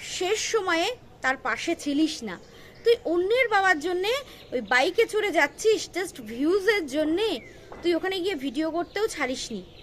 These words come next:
বরটাকে ধরিয়ে দিয়েছিস ক্যামেরা, বুঝতে পেরেছিস? যা মান সম্মান নষ্ট হওয়ার বরের হোক, তুই কিছুই জানিস না, তুই সাদাসিধে ভোলা ভোলা বসে রয়েছিস। আর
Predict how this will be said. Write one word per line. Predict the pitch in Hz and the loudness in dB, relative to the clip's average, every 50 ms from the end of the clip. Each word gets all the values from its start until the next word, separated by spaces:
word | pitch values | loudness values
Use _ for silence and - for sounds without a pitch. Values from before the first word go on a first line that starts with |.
| - 202 202 | -16 -12 -6
বরটাকে | 240 254 269 - - - 320 330 440 330 | -2 -2 -2 -2 0 -2 -2 -2 0 0
ধরিয়ে | 285 311 320 320 330 | 0 2 2 2 2
দিয়েছিস | - 302 302 320 302 269 302 277 - - | 2 2 0 0 0 -2 -6 -8 -6 -4
ক্যামেরা, | 294 254 233 220 202 190 175 165 - - - - - - - - 262 | -4 -2 -2 -2 -2 -4 -4 -6 -6 -12 -20 -20 -20 -20 -10 -4 0
বুঝতে | 320 311 277 370 | 0 0 0 0
পেরেছিস? | 403 415 427 - 302 269 | 0 0 0 -2 -2 -2
যা | - 302 311 392 | 0 2 2 2
মান | 403 359 269 240 262 262 | 2 2 0 0 -2 -4
সম্মান | - 339 349 370 381 381 | -4 -6 -4 -4 -4 -4
নষ্ট | 330 302 294 - - - | -4 -4 -6 -8 -8 -8
হওয়ার | 381 392 | -6 -6
বরের | 311 233 262 262 262 285 339 339 269 | -6 -4 -4 -2 2 2 2 2 0
হোক, | 226 208 190 - - - - - - - - - - | -2 -6 -8 -10 -12 -18 -20 -20 -20 -20 -18 -6 0
তুই | 466 508 539 480 | 4 4 4 4
কিছুই | - 403 - - 381 381 359 285 | 2 -2 -4 -2 0 0 0 0
জানিস | 269 262 - 254 262 - - - | -2 -4 -6 -8 -10 -10 -10 -10
না, | - - - - | -10 -10 -8 -6
তুই | 427 415 208 | -4 -4 -4
সাদাসিধে | - - 285 196 - - - - - 277 254 294 | -4 -4 -4 -4 -4 -6 -8 -8 -8 -8 -8 -8
ভোলা | 269 247 226 - - 170 202 | -8 -6 -6 -6 -4 -4 -4
ভোলা | 226 302 247 190 - | -2 -4 -4 -4 -6
বসে | - - - - - 254 202 | -6 -8 -10 -6 -6 -6 -4
রয়েছিস। | 220 214 208 208 208 - 214 220 - - - - - - - - - - - - 330 330 | -4 -4 -6 -6 -8 -12 -14 -14 -14 -16 -18 -20 -20 -20 -20 -20 -20 -18 -10 -8 -8 -6
আর | - 240 247 | -4 -4 -6